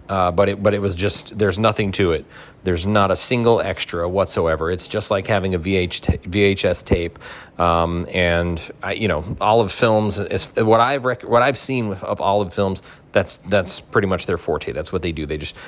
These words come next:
get you the movie and that's it. And I don't like that because I like to dive into these films, as you, as you know, if you listen to this show. And so the other restorations, uh, as far as I can tell, that's the only one they did through Olive Films. And, and I, I,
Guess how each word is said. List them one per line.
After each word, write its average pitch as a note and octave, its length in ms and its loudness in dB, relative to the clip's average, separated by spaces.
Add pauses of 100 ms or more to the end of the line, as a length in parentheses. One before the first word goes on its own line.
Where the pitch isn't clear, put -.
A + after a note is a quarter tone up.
(220)
get G2+ 200 2
you A#2 60 4
the G#2 60 -4
movie G2+ 400 4 (240)
and E2+ 120 0
that's D2+ 240 0
it. - 180 -2 (300)
And C#3 100 2
I A3 60 4
don't D4+ 140 2
like A3+ 180 4
that - 180 -4
because G#2 220 -2
I A2+ 80 4
like A#2 180 2
to - 60 -8
dive G2+ 280 2
into G2 240 -2
these D#2+ 200 -6
films, D#2 260 -4
as F#2 140 -4
you, F2+ 160 -4
as F2+ 180 -2
you G#2+ 100 0
know, F#2 180 2
if F2 100 -4
you F#2+ 80 -2
listen E2 240 -6
to F#2 100 -6
this D2+ 140 -6
show. - 280 -4 (420)
And G2+ 220 2
so G2+ 380 2
the G#2+ 300 -4
other F#3 380 4
restorations, F2+ 1200 -2
uh, C#2+ 280 -8 (100)
as - 140 -8
far A#2+ 220 4
as G#2 80 2
I B2 120 4
can G#2+ 140 -6
tell, E2 180 0
that's G2+ 200 0
the A#2+ 80 2
only A2 160 4
one G2 140 4
they F#2 120 2
did E2+ 220 -2
through F2+ 380 0
Olive F#2 320 2
Films. E2 380 -2
And, E2+ 140 -4
and E2+ 180 -4
I, F2 180 0 (580)
I, - 140 -12